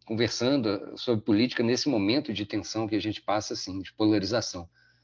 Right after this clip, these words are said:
Eu acho que pra nós e pro podcast vai ser muito interessante, pro, e pra quem nos ouve. Aí agradeço também a vocês, eu gostei demais de participar, também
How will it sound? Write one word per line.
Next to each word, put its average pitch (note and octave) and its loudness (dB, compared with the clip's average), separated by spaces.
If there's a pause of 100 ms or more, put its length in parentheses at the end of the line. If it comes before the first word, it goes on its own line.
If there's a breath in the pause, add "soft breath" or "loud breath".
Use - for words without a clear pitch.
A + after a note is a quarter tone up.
(140)
Eu A2+ -4
acho A2+ -2
que C#3 2
pra D#3+ 6
nós A#2 4
e A2 2
pro G#2+ -2
podcast A#2 0
vai A#2 0
ser B2+ -2
muito A2+ 2
interessante, A#2+ -2
pro, G2+ -12 (520)
e G2+ -10
pra A#2 4
quem B2 4
nos B2 8
ouve. F2 -2 (300 soft breath)
Aí G#2+ 8
agradeço C3 8
também A2 0 (400)
a G2 2
vocês, C3+ -2 (160)
eu - -6
gostei G#2 0
demais G#2+ -4
de - -20
participar, A2+ 0
também G2+ -2